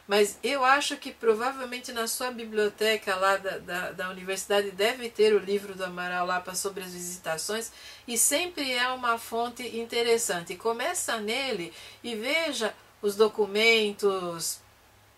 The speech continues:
tente ler, tente colocar em contexto,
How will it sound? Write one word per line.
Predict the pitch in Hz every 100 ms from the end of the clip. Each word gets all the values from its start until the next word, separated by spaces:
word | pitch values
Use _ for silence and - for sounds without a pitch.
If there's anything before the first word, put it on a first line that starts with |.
| _ _ - - - _
tente | 254 277 269 226
ler, | 208 226 233 220 208
tente | 233 247 - 233
colocar | - 220 208 208 226 220 208 - - -
em | 202
contexto, | 202 185 170 165 208 220 214 202 - 190